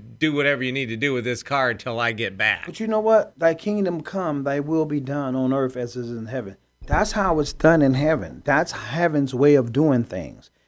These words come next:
Speaker 2: And God says, "I want you guys to demonstrate heaven here on earth. And I've given, given you and le-, left you an instruction manual to do that." The story about the Samaritan, that's part of the instruction on how we're to deal with one another,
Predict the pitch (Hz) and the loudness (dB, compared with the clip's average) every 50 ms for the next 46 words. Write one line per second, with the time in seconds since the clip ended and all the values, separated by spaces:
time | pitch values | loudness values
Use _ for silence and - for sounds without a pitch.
0 | _ _ _ 117 131 135 131 143 160 185 196 190 - 165 151 143 127 - 120 143 | _ _ _ -6 -4 -2 0 0 0 -2 -4 -2 2 4 4 4 4 2 -2 -2
1 | 165 180 180 175 170 160 151 151 - 175 190 190 165 143 135 131 131 123 - - | 0 0 0 0 2 0 0 0 -2 -4 -2 -2 0 2 2 2 0 0 -2 -4
2 | 127 120 117 - 151 156 160 147 123 - - - 139 135 127 113 127 170 165 139 | -6 -6 -2 -2 0 2 2 0 -2 -2 0 0 2 2 0 0 0 0 2 2
3 | 127 123 123 - _ _ _ _ _ _ - 165 165 151 139 131 127 127 139 147 | 0 -2 -2 -4 _ _ _ _ _ _ 4 8 8 10 10 10 8 10 10 10
4 | 127 87 78 - - - - _ - 147 151 151 147 143 127 131 160 185 196 190 | 8 8 6 0 -6 -14 -14 _ 2 6 8 10 8 8 8 8 10 10 12 10
5 | 175 185 156 - - 180 214 226 185 151 143 135 131 127 - - _ _ - 147 | 10 6 6 8 8 10 10 10 12 12 12 12 12 10 8 4 _ _ 2 4
6 | 165 156 175 220 233 - - - 165 220 220 - - 160 147 135 - - 156 143 | 8 10 10 10 10 10 10 10 10 10 10 10 10 10 12 12 10 8 6 6
7 | 143 135 127 - - 202 196 185 - - 131 127 131 131 123 120 120 117 117 113 | 6 6 4 4 6 6 6 6 4 4 6 6 8 8 6 4 4 2 2 2
8 | 113 120 - - _ _ _ - 160 156 143 165 190 160 120 90 78 - - _ | 0 0 -2 -10 _ _ _ 0 4 8 10 10 12 12 10 8 6 2 -2 _
9 | _ _ _ _ 139 127 - - 185 180 185 180 175 170 175 170 165 170 160 - | _ _ _ _ -8 -4 2 6 8 8 8 8 8 6 6 4 4 2 0 -2
10 | 175 175 170 170 170 170 170 170 - - - _ _ - 160 165 190 - - 208 | 2 2 4 4 4 2 2 -2 -4 -8 -16 _ _ 2 4 4 4 4 4 6
11 | 190 185 180 170 170 165 165 165 160 160 151 - - 175 185 180 - - 127 131 | 6 6 6 6 4 4 6 6 4 4 2 2 2 2 2 2 0 -2 0 2
12 | 131 127 131 135 156 156 151 147 143 143 147 147 _ _ _ _ _ _ _ _ | 2 2 2 2 2 2 2 2 2 0 0 -4 _ _ _ _ _ _ _ _
13 | - 147 151 156 151 - 147 131 123 143 180 190 175 139 127 113 104 120 113 107 | 2 4 4 4 4 2 0 4 8 10 10 10 10 8 6 4 2 0 0 0
14 | 101 101 98 92 80 64 60 57 | -2 -4 -4 -4 -6 -6 -10 -14